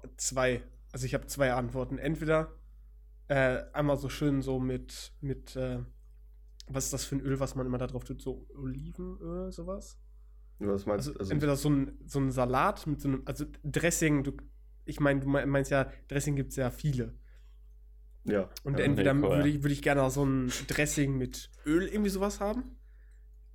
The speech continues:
Speaker 1: Oder einfach nur so Joghurt-Dressing.
Speaker 3: Weil du so eine ölige und joghurtige Person bist, oder was?
Speaker 1: Genau. Nee, weil das die
Speaker 2: Ich
Speaker 1: einzigen Sachen sind, die ich selber auf dem Salat esse. So.
Speaker 2: Ich meine,
Speaker 3: Ah, cool.
Speaker 2: bei mir
Speaker 3: Frage
Speaker 2: nat-,
Speaker 3: verfehlt.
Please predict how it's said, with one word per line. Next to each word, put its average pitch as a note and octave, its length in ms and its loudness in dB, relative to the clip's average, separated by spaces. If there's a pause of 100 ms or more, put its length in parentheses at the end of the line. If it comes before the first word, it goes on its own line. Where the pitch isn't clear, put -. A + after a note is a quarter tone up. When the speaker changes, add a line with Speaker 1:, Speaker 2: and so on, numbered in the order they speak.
Speaker 1:
Oder D3+ 200 4
einfach C#3+ 240 0
nur C3+ 100 0
so B2+ 300 -2
Joghurt-Dressing. B2+ 1200 -6
Speaker 3:
Weil A2+ 160 4
du A2+ 60 2
so A2+ 120 0
eine A#2 200 4
ölige B2 480 6
und A2+ 100 4
joghurtige A2+ 540 2
Person A2 400 0
bist, G2 160 2
oder F#2 240 0
was? A#2 280 -6
Speaker 1:
Genau. C3 440 -2 (580)
Nee, D3+ 140 4
weil C#3+ 80 4
das C#3 120 2
die - 60 -2
Speaker 2:
Ich B2+ 60 0
Speaker 1:
einzigen D3 280 2
Sachen C#3+ 280 2
sind, D3 200 -2
die D3 80 -2
ich B2+ 80 -4
selber D3 200 4
auf B2+ 100 0
dem B2+ 160 0
Salat B2+ 340 0
esse. C3+ 380 -4
So. C3 400 -4
Speaker 2:
Ich A2+ 180 0
meine, A2+ 180 8
Speaker 3:
Ah, - 100 -10
cool. F#2+ 300 4
Speaker 2:
bei A2+ 100 4
mir A2+ 60 4
Speaker 3:
Frage A#2+ 180 8
Speaker 2:
nat-, A2 80 2
Speaker 3:
verfehlt. F#2+ 480 0